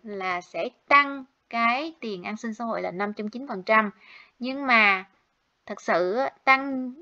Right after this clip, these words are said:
năm chấm chín phần trăm là nhiều á, nhưng mà cái gì nó cũng tăng hết thì cái tiền mà mình lãnh nhiều á, nó cũng ra hết rồi, nó không động vô túi mình đâu hết quý vị. Nó ra, thậm chí ra còn thâm nữa đó.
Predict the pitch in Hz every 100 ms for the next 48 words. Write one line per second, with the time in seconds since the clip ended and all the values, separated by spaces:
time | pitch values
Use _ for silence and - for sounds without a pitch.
0 | 320 262 269 285 320 381 220 240 240 214
1 | 208 196 196 254 262 240 220 190 185 185
2 | - _ _ - 285 269 247 214 220 220
3 | 233 269 247 233 302 330 - 208 185 180
4 | - 254 - 247 208 190 180 180 160 247
5 | 277 226 185 220 254 _ _ _ _ _
6 | _ _ _ _ - 269 - 202 254 247
7 | 233 277 277 208 240 262 220 165 190 202
8 | 233 269 247 175 196 214 254 254 254 170
9 | - - 226 233 214 214 180 - 277 262
10 | 208 185 175 220 214 190 175 240